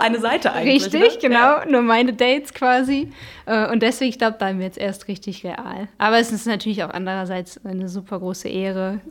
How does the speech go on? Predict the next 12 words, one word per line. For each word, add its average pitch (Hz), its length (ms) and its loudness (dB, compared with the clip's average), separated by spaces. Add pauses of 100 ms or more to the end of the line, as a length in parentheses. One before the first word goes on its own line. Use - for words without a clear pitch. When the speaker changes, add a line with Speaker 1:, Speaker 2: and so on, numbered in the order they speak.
(120)
Speaker 1:
Macht - 160 -10
mich 208 140 -4
natürlich 190 320 -6
auch 196 60 -6
sehr 202 160 -4
stolz. 202 580 -2 (340)
Und 233 100 -2
ich 226 80 -2
bin 247 120 2
auch 247 100 4
stolz, 240 460 2
ja, 202 260 -2